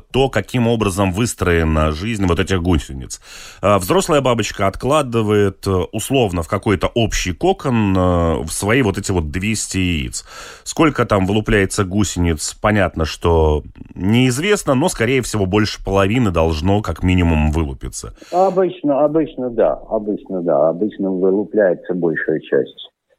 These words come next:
Speaker 1: Итак, вот они вылупились, и они вот в этом коконе дальше начинают свой цикл. Как долго эти гусеницы остаются вот в этом одном месте?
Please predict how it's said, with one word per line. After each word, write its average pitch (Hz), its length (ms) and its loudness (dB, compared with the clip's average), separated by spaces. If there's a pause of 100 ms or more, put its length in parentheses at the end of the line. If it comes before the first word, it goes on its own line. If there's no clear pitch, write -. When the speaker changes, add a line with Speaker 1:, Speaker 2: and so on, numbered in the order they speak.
(540)
Speaker 1:
Итак, 92 560 -2
вот 117 240 0
они 117 200 2
вылупились, 101 760 -2
и 123 140 -4
они 123 260 0
вот 143 180 0
в 123 80 -2
этом 110 300 0
коконе 156 420 0
дальше 123 360 0
начинают 113 560 0
свой 113 320 0
цикл. 82 400 -4
Как 131 240 0
долго 113 480 0
эти 85 240 0
гусеницы 87 500 -2
остаются 90 500 0
вот 82 140 -4
в 95 60 -2
этом 87 240 0
одном 95 260 0
месте? 107 540 0